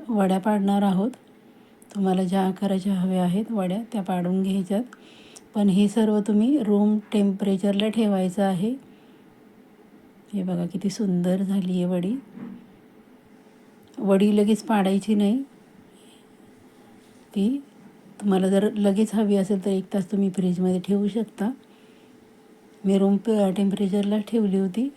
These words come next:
हे बघा किती सुंदर झाली आहे गाजराची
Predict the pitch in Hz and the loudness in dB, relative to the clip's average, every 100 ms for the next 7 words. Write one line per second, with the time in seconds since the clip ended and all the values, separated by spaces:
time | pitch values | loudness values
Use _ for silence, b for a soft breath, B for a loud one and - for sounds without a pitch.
0 | - 208 185 175 175 185 196 - 196 180 | -10 -8 -4 -4 -6 -6 -6 -2 0 0
1 | 185 190 196 196 175 180 208 269 - - | 0 -2 -2 -2 -2 -2 -4 -6 -18 -20
2 | - - - - - - - - - - | -20 -20 -20 -20 -20 -20 -20 -20 -20 -20
3 | - 185 175 165 175 175 160 208 262 | -6 0 0 0 0 -2 -2 -4 -4